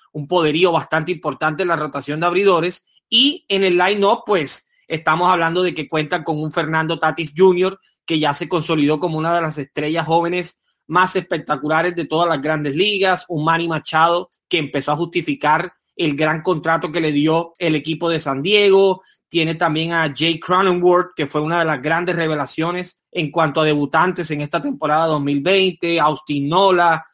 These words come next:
Me parece que, que este equipo de, de San Diego, Carlos, está muy bien armado, eh, de cara al futuro. Va a ser un, uno de los fuertes rivales con los que va a contar el equipo de los Dodgers, que bueno, sabemos que siempre va a tener no solo el poder económico, sino también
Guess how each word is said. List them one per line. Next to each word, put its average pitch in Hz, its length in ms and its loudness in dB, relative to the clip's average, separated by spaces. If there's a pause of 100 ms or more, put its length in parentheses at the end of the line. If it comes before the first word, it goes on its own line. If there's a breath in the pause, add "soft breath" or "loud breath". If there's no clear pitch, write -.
Me 175 120 -2
parece 180 400 0
que, 214 220 2
que 185 100 0
este 196 140 -4
equipo 214 280 -4
de, 170 320 2
de 147 140 -4
San 139 200 -6
Diego, 170 260 0
Carlos, 180 560 0 (200)
está 151 280 0
muy 185 360 2
bien 185 220 2
armado, 175 560 2 (240)
eh, 156 220 -2
de 143 120 -2
cara 160 200 2
al 175 100 0
futuro. 208 520 0
Va 156 120 2
a 156 40 2
ser 175 220 -2
un, 180 520 -2
uno 175 380 -2
de 175 60 2
los 147 180 0
fuertes 190 380 2
rivales 160 600 2 (300)
con 165 140 0
los 143 120 0
que 151 120 -2
va 143 100 2
a 143 60 -4
contar 170 300 -2
el 170 60 -2
equipo 160 300 -2
de 165 80 2
los 139 160 -2
Dodgers, 196 400 2
que 151 100 -8
bueno, 147 200 -4
sabemos 135 380 -8
que 151 100 -12
siempre 170 640 -6 (300)
va 151 80 4
a 147 60 -2
tener 160 300 -2
no 165 140 -4
solo 165 280 0
el 170 100 -2
poder 151 280 0
económico, 170 580 -2
sino 143 240 -4
también 165 460 0